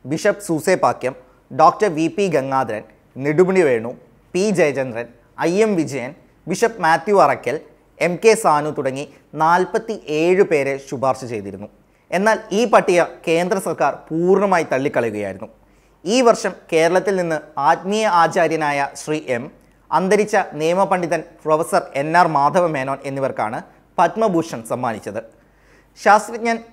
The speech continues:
കെ എസ് മണിലാൽ, എഴുത്തുകാരൻ എൻ ചന്ദ്രശേഖരൻ നായർ, സാമൂഹ്യ പ്രവർത്തകൻ എം കെ കുഞ്ഞോൾ, നോക്കുവിദ്യ പാവകളി കലാകാരി എം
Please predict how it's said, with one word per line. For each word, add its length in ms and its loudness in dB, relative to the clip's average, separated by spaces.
കെ 100 2
എസ് 180 -6
മണിലാൽ, 360 0
എഴുത്തുകാരൻ 540 2
എൻ 80 -4
ചന്ദ്രശേഖരൻ 720 0
നായർ, 220 -4
സാമൂഹ്യ 540 4
പ്രവർത്തകൻ 420 0
എം 80 -6
കെ 80 0
കുഞ്ഞോൾ, 380 -2
നോക്കുവിദ്യ 680 2
പാവകളി 520 6
കലാകാരി 500 4
എം 60 -2